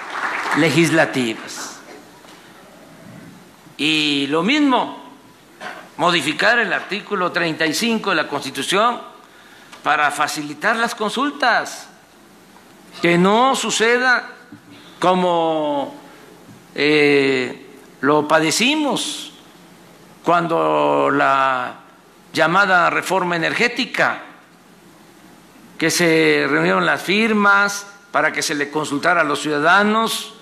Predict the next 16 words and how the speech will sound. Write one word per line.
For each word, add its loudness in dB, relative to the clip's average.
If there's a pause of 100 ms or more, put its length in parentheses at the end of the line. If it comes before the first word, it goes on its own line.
(1120)
y 2
al 0
final -2 (840)
se 0
declaró 2
improcedente 0 (1800)
por 2
los 0
candados -2
que -4
tiene -2 (580)
el 0
artículo 0
treinta -2
y 0
cinco. 0